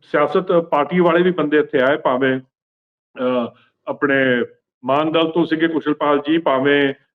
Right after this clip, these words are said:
ਸੁਖਬੀਰ ਦੀ ਪਾਰਟੀ ਤੋਂ ਇੱਥੇ ਬੰਦੇ ਸੀਗੇ ਡਾਕਟਰ ਸੰਧੂ, ਭਾਵੇਂ, ਅ, ਆਪਣੇ, ਅ, ਅੰਮ੍ਰਿਤਪਾਲ ਦੇ, ਅ, ਪਾਰਟੀ ਤੋਂ,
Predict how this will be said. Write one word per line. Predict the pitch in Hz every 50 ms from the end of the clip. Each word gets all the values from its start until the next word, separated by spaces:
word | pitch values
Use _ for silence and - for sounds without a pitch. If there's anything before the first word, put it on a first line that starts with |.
| _ _
ਸੁਖਬੀਰ | _ - 156 135 117 151 165 165
ਦੀ | 165 180
ਪਾਰਟੀ | 170 170 160 147 147 156 160
ਤੋਂ | 160 165
ਇੱਥੇ | 156 156 - 151
ਬੰਦੇ | 147 135 135 135 143 135
ਸੀਗੇ | - 143 135 139 143 143 139
ਡਾਕਟਰ | 139 131 123 - - 135
ਸੰਧੂ, | - - 139 143 147 151 156
ਭਾਵੇਂ, | 147 - 131 131 123 139 135 135 135 127 120 _ _ _ _ _ -
ਅ, | 143 131 135 135 131 131 131 127 127 139 -
ਆਪਣੇ, | 147 127 - 135 139 135 131 127 127 120
ਅ, | 117 120 123 123 120 120 117 113 113 110 110 107 107 113 - - 135
ਅੰਮ੍ਰਿਤਪਾਲ | 135 147 165 170 - 180 165 160 160
ਦੇ, | 156 156 156 156 156 160 170 160 143 143
ਅ, |
ਪਾਰਟੀ | 143 - - 131 131 - 147
ਤੋਂ, | 135 - 143 135 135 135